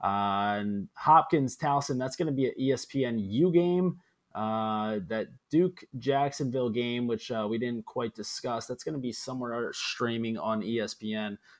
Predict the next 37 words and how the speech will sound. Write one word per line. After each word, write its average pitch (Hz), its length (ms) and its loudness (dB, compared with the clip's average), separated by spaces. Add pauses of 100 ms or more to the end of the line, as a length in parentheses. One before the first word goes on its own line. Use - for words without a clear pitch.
The 117 80 0
rest 143 240 4
of 156 80 6
them, 143 120 6
you're 127 100 2
just 127 180 0
gonna 131 140 2
have 127 180 2
to 113 80 -12
find 123 380 -2
some 113 200 0
links 123 300 -2
online 120 520 -2
because, 107 880 -4 (540)
well, 170 400 2
cable 170 260 4
companies 165 520 2
hate 151 220 0
lacrosse, 143 460 4
so 101 380 -4
fuck - 360 -6
them. 92 300 -6 (400)
Uh, 120 380 4
but 127 180 2
yeah, 175 160 6
so 147 220 4
moving 196 480 8
on. 185 400 8
So 131 160 0
those 170 260 6
are 185 60 8
the 160 100 0
games 165 340 2
to 165 80 0
watch 156 340 2
this 160 240 -2
weekend. 160 580 0